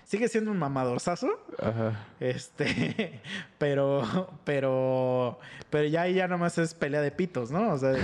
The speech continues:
Speaker 1: que, <laughs> pero ya no tiene nada que ver con su mujer. Entonces, sí es como que digo, "Güey, eso que, o sea,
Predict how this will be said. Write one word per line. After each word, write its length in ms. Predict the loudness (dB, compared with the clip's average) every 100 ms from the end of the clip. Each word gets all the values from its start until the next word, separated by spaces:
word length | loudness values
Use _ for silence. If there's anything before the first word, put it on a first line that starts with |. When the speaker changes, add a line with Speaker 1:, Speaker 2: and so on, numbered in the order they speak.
| 0
Speaker 1:
que, 680 | 0 0 0 0 -2 -4 -4 -4 -4
<laughs> 240 | -6 -4 -2
pero 160 | 0
ya 80 | 0
no 120 | 0
tiene 200 | 0 0
nada 260 | 2 2 0
que 80 | 0
ver 140 | 0
con 160 | -2 -2
su 80 | -4
mujer. 380 | -2 0 0 -4 -10 -10 -14 -8
Entonces, 640 | -4 0 0 0 -2 -4 -10 -16 -20 -20 -20 -20 -20 -20 -18
sí 220 | -4 -2
es 80 | -2
como 200 | -6 -8
que 120 | -8
digo, 220 | -4 -4
"Güey, 400 | 0 2 2 0 -8 -20 -20 -20 -20 -20 -20 -16
eso 480 | -6 -4 -2 -4
que, 120 | -4 -2
o 120 | 0
sea, 400 | 2 4 2